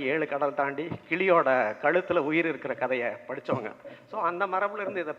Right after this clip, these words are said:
பார்க்கும்போது, சுவையாவும் சுருக்கமாவும் கதையை சொல்ல முடியும் மாய யதார்த்த பாணியில அப்படிங்கிறது தான் அவர் எடுத்துக்கிட்ட ஒரு சின்ன விஷயம். ஏன்னா, தீவிர இலக்கியத்துல மாய யத-, யதார்த்தம் சார்ந்து இருந்த ஒரு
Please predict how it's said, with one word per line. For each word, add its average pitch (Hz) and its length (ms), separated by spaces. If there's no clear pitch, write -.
பார்க்கும்போது, 151 500
சுவையாவும் 202 560
சுருக்கமாவும் 175 640
கதையை 160 300
சொல்ல 151 220
முடியும் 123 360
மாய 156 240
யதார்த்த 139 360
பாணியில 131 340
அப்படிங்கிறது 131 440
தான் 127 180
அவர் 135 200
எடுத்துக்கிட்ட 143 420
ஒரு 131 180
சின்ன 147 240
விஷயம். 104 260
ஏன்னா, 190 160
தீவிர 226 340
இலக்கியத்துல 165 500
மாய 180 180
யத-, 156 200
யதார்த்தம் 143 480
சார்ந்து 160 480
இருந்த 160 220
ஒரு 143 140